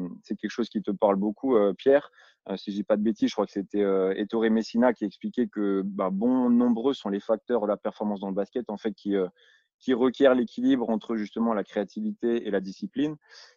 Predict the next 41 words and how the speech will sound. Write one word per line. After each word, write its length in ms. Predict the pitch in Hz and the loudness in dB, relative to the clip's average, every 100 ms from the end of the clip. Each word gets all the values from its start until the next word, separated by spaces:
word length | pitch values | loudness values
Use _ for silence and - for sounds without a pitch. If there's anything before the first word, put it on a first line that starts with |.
| _ | _
Et 100 | 107 | -4
ces 180 | 110 131 | 0 2
grands 220 | 117 123 | 4 4
chefs, 240 | 123 165 - | 4 0 2
par 140 | 113 | 2
exemple, 280 | 117 143 127 | 2 0 -2
ils 120 | 113 | -2
expliquent 360 | 113 - 147 139 - | -2 -4 -6 -6 -2
que, 60 | |
euh, 420 | 113 107 104 101 101 117 | 0 2 2 0 -4 -2
en 140 | 117 | -2
étant 220 | 117 123 | 0 0
disciplinés, 840 | 117 117 - 117 117 120 135 151 143 | -2 -4 -10 -6 -2 0 2 0 -4
ça 180 | 117 104 | -6 -8
se 80 | - | -4
traduit 400 | 120 113 117 143 | -2 0 0 0
par 160 | 110 | 2
le 80 | 104 | 0
fait 360 | 101 127 120 113 | 0 -4 -2 -2
d'arriver 540 | 104 110 104 101 123 | 2 2 2 0 2
avant 220 | 113 101 | 2 0
tout 160 | 104 110 | -4 0
le 60 | 113 | 0
monde 140 | 113 | 2
dans 100 | 101 | -2
sa 140 | - | -6
cuisine, 500 | 98 - 104 113 143 147 _ _ _ 98 | -8 -6 -4 -2 -4 -8 _ _ _ -10
euh, 100 | 95 - | -10 0
peu 80 | |
importe 340 | 120 117 123 - | 0 2 0 0
le 40 | |
jour 160 | 110 110 | -2 -2
de 80 | 107 | 2
la 120 | 107 | 0
semaine, 420 | - 123 139 143 | 2 0 0 -2
et 120 | 113 101 | -4 -4
de 100 | 104 | -2
répéter 440 | 117 113 123 131 | -2 -2 -4 -4
ses 200 | - 107 | -4 0
gammes 300 | 123 123 117 | 4 4 4
techniques. 520 | - 208 247 220 - | -2 -4 -4 -6 -10